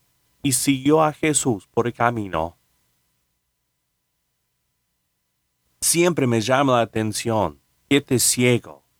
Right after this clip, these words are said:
le haya llamado a Jesús hijo de David. Ese es un término de, de realeza. Los reyes eran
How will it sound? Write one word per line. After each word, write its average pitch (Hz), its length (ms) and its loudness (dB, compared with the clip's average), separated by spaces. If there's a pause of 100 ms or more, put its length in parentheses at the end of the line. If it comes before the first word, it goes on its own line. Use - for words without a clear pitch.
(360)
le 110 100 0
haya 139 300 2
llamado 123 580 2
a 110 60 2
Jesús 135 640 -2 (200)
hijo 170 360 0
de 135 140 2
David. 113 520 -2 (1040)
Ese 175 200 -2
es 180 140 -2
un 165 140 -2
término 175 420 2
de, 113 320 -2 (260)
de 147 140 4
realeza. 139 1120 2
Los 147 280 0
reyes 160 680 0 (120)
eran 135 460 2